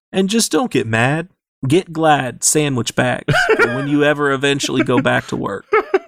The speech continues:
Speaker 2: I mean, yeah, that's definitely good advice, though, because, like, when I play, you know, Dark Souls or Bloodborne or something like that, and I get to a point where I start to get stuck and get frustrated, that's almost always, I'm immediately like, "Okay,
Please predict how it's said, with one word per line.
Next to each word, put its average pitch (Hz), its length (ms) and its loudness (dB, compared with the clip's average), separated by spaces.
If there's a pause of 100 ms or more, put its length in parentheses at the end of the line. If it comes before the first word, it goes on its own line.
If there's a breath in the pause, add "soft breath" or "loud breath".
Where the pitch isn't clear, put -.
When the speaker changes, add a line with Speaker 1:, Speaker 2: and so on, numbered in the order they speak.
(1120 loud breath)
Speaker 2:
I 175 80 2
mean, 175 140 4
yeah, 147 160 2
that's 143 220 2
definitely 143 380 2
good 117 140 2
advice, 117 360 0
though, 107 160 2
because, 107 380 2
like, 104 200 2
when 107 100 0
I 107 100 2
play, 101 460 2 (460 soft breath)
you 107 100 -2
know, 101 120 2
Dark 113 280 0
Souls 107 460 2
or 107 60 0
Bloodborne 110 500 2
or 107 40 0
something 110 300 0
like 107 180 0
that, 113 260 0
and - 80 -6
I 107 60 -4
get 113 200 0
to 113 120 0
a 107 40 -2
point 117 240 2
where 107 100 2
I 110 80 2
start 113 240 0
to - 40 -6
get 113 160 -2
stuck 113 460 0 (160)
and 117 200 4
get 120 140 -2
frustrated, 117 500 2
that's 104 160 -2
almost 104 280 2
always, 104 220 2
I'm 107 140 0
immediately 107 360 2
like, 110 220 0 (280 loud breath)
"Okay, 190 400 0